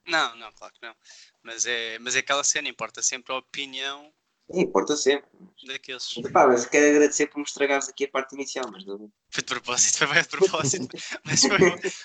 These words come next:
Speaker 1: mas foi bem bom, isto, estava, isto aqui
Speaker 2: Isto é bom
Speaker 1: seguia
Speaker 2: começo,
Speaker 1: caminho,
Speaker 2: é bom começo.
Speaker 1: seguia caminho.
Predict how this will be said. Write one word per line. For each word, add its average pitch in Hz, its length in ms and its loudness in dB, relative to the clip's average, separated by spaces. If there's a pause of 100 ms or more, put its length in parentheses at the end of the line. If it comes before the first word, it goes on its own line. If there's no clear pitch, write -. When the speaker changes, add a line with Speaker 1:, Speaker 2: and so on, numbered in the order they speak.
(100)
Speaker 1:
mas 160 140 -8
foi 190 160 -8
bem 170 180 -6
bom, 190 140 -12
isto, 139 80 -10 (140)
estava, 123 180 -8
isto 135 240 -10
aqui - 80 -14
Speaker 2:
Isto 170 100 0
é 135 100 2
bom 123 60 2
Speaker 1:
seguia 135 140 0
Speaker 2:
começo, 170 180 2
Speaker 1:
caminho, 117 140 -10
Speaker 2:
é - 0 -
bom 117 100 -10
começo. 127 200 -6
Speaker 1:
seguia 135 240 -2
caminho. 139 420 -10